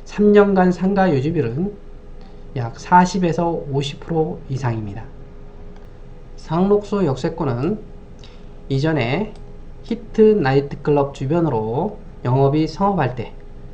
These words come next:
상권이 잘 형성되었으나 나이트클럽이 몇 번 바뀌고 고잔 신도시 상권이 형성되면서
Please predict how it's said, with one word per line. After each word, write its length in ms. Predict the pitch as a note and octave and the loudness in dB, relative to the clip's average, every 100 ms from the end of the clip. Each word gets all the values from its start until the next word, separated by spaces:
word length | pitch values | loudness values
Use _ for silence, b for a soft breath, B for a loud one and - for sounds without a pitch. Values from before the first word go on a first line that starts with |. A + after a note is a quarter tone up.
| - | -16
상권이 640 | - F3 F3+ D#3+ B2+ C#3 C#3+ | -6 -2 0 2 2 2 0
잘 400 | - C3 C3+ C#3 | -2 0 2 2
형성되었으나 960 | D#3 F3+ F3+ F3 F3 D3 D3 D3+ G#2+ - - - - - - - - | 2 0 2 2 2 0 -2 -2 -4 -6 -14 -16 -16 -16 -16 -14 -2
나이트클럽이 800 | B2 C#3 D3+ - - F3 E3 E3 | 2 4 2 -2 -4 -2 0 0
몇 240 | B2+ C3+ | 0 -2
번 220 | - E3+ | 0 0
바뀌고 680 | C#3 B2+ F#3 C3+ A2 B2+ G3+ - - - - - | 0 -2 -4 -2 -2 -2 -4 -8 -16 -16 -16 -6
고잔 380 | C3 D3 D3 | 0 2 2
신도시 680 | D3 - F#3+ F3+ F3+ F3 E3+ - | 0 0 0 2 2 2 0 -6
상권이 640 | - F3+ F3 C#3+ A#2 D#3 | -4 -2 0 0 0 -2
형성되면서 1000 | - F3 F3 F3+ F3 D3 F3 B2+ G#2+ D3+ | -2 -2 2 2 2 2 0 0 -2 -4